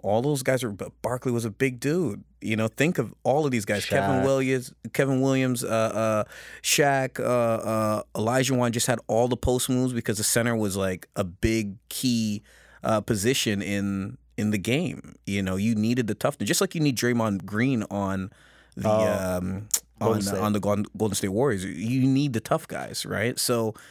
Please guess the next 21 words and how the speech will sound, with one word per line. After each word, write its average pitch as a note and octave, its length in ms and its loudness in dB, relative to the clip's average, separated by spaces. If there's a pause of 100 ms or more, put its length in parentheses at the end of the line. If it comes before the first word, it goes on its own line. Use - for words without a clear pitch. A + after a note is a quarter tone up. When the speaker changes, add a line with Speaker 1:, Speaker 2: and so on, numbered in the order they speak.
(320)
Speaker 1:
but A#2+ 140 0
that's D3 240 0
what D#3 120 0
the A#2+ 60 0
game A#2+ 340 2
was G2 260 0
then. G#2 360 2
But G2+ 160 -2
then A2+ 180 0
now B2 180 2
they're B2 140 2
calling G#2+ 340 0
more G2+ 180 0
and G2 80 2
more F#2 180 2
fouls. C3 640 0
The G#2+ 100 -2
game G#2 240 0
has G2 120 -2
evolved G2 440 0
into, F#2+ 480 -2